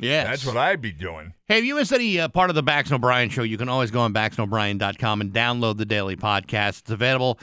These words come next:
Speaker 1: at your fingertips at Apple Podcasts, SoundCloud, Stitcher, Spotify, or directly from Bax and O'Brien dot com. Also, check out Baxi's musical podcast this week. My guest, Rick Wakeman of Yes. He'll be coming to the Academy of Music on the fifteenth of October.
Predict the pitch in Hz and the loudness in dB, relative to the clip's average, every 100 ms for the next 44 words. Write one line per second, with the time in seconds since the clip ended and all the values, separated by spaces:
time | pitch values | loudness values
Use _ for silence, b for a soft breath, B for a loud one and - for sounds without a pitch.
0 | B B _ 165 185 185 147 151 139 - | B B _ -2 0 0 0 2 0 0
1 | 139 - 107 - 143 147 147 - 135 123 | -2 -2 -6 -2 -2 -2 -4 -2 0 0
2 | - 127 120 113 - 127 127 131 120 113 | 0 0 0 0 0 0 2 2 2 0
3 | - 120 - 113 - 123 131 120 120 120 | -2 -2 -2 -4 2 2 4 2 2 2
4 | 113 101 120 131 123 117 110 101 - 104 | -2 2 0 2 0 0 2 0 -2 -2
5 | 95 90 92 90 85 - 110 110 b b | -2 -2 -2 -4 -4 -2 0 -2 b b
6 | b - 135 139 - 139 120 131 127 131 | b 0 0 0 0 0 0 0 0 -2
7 | 110 131 127 123 127 117 - 123 110 107 | -4 -4 -4 0 0 0 0 0 0 -4
8 | 127 123 120 110 120 110 117 147 - 139 | -6 -2 -2 -2 -2 -2 -2 -2 0 -2
9 | 135 120 101 143 135 - - b b b | -2 -6 -2 0 0 -4 -16 b b b
10 | b 170 214 196 165 156 139 131 147 147 | b 0 0 0 -2 -2 -2 -2 0 0
11 | 139 135 139 139 120 131 113 - 160 - | 0 0 0 0 0 -2 -4 0 0 2
12 | 151 139 123 101 92 - 92 85 | -2 -2 0 0 0 -2 -2 -4